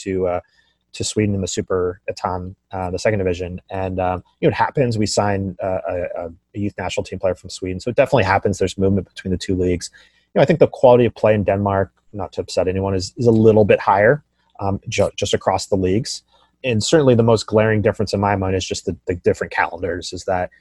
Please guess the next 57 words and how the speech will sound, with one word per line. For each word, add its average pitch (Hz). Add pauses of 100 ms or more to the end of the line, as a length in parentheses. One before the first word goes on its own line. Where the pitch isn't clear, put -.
(160)
the 95
Swedish -
league 101
playing 101
on 95
a 87
completely 101
different 95
calendar 101
where, 92 (280)
you 95
know, 90
we're 101
finishing 101
up 90
their 95
se-, 98
our 104
season 95
and 92
they're 92
in 92
the 90
middle 95
of 92
their 92
calendar 90
and 87
vice 87
versa. 92
So -
that 127
creates 117
some -
challenges 95
in 90
terms 92
of 87 (300)
the 110
movement 107
of -
players 95
and 87 (280)
how 107
do 107
we 101
schedule, 98
how 117
do 117
we 110
work 104
together, 95
let's 95
say, 90
with 95
Helsingborg 90
to 92